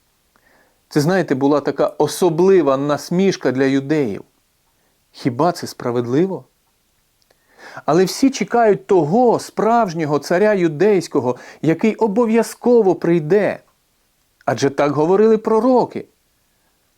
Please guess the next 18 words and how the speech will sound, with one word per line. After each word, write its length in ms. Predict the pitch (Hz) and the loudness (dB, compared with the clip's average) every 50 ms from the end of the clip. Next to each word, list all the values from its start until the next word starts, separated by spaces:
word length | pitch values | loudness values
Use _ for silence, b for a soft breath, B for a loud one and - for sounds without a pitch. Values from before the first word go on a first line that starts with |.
| _ _ _ _ _ _ _ _ _ | _ _ _ _ _ _ _ _ _
То 140 | - 202 190 | -2 -2 0
прийде, 640 | 196 220 220 220 214 185 202 269 294 294 277 277 - _ _ _ _ _ _ _ _ | 0 2 2 2 2 2 2 2 2 2 0 -4 -8 _ _ _ _ _ _ _ _
правда 460 | - 214 226 247 262 269 233 180 147 | -2 0 2 2 2 2 0 0 -2
ж? 120 | - - _ _ _ _ _ _ _ _ _ _ b b b b b b b b - | -4 -8 _ _ _ _ _ _ _ _ _ _ b b b b b b b b -2
П'ятсот 440 | - 240 226 - - 269 247 - | -2 0 0 0 -2 -2 -2 0
років 340 | - 285 269 233 - 185 160 | 0 0 0 0 0 -2 -4
чекаємо, 600 | - - 226 208 - 262 240 214 175 151 151 151 | -4 -6 -6 -4 0 0 2 2 0 0 -2 -4
точно 480 | 151 - - 339 359 349 - - 233 208 | -2 0 0 0 0 0 -2 -4 -4 -2
прийде. 460 | - - 185 170 151 131 - - - _ _ _ _ _ _ _ _ _ _ _ _ _ _ _ _ _ _ _ _ _ | 0 0 -2 0 0 -2 -4 -4 -8 _ _ _ _ _ _ _ _ _ _ _ _ _ _ _ _ _ _ _ _ _
І 100 | 147 156 | 2 2
ось 180 | 165 165 - | 2 2 0
ми 100 | 180 165 | -2 -2
бачимо 420 | 156 151 180 180 175 - 180 170 165 | -2 0 -2 -2 -2 -4 -6 -6 -6
ще 240 | - - - 175 143 | -6 -4 -2 0 0
одну 220 | 117 113 117 113 | 0 -2 -4 -6
картину. 460 | - 127 113 - - 123 101 78 - - _ B B B B B B B B B | -6 -8 -8 -6 -6 -8 -8 -8 -12 -18 _ B B B B B B B B B
Священницька 920 | - - - 160 165 160 - - - 220 226 220 202 202 196 - - 175 | -12 -4 -2 0 0 0 -2 -2 0 0 2 2 0 0 -2 -2 -4 -4
сім'я. 540 | - - - 185 160 151 135 110 - - | -4 -4 -6 -6 -4 -2 -2 -4 -4 -6